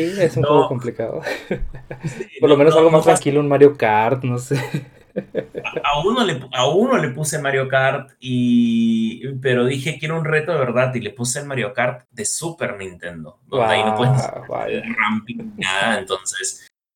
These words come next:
Speaker 2: para ver si llegaba al primer paso. Me acuerdo que una de las, de las entrevistas que más disfruté fue de uno que jugó La Leyenda de Zelda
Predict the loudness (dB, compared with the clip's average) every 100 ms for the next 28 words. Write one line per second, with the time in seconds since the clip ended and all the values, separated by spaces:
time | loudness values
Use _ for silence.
0 | _ 2 4 6 4 0 0 0 0 0
1 | 2 2 0 -4 -6 -6 -6 -8 -4 -4
2 | -4 -4 -2 -2 -2 -10 -14 -8 -2 -2
3 | -2 -6 -14 -10 -6 -6 -8 -12 -8 -8
4 | -8 -10 -10 -8 -8 -6 -6 0 0 0
5 | -4 -6 -10 -6 -2 0 -2 -6 -6 -8
6 | -8 -4 -2 -2 -4 -4 -6 -10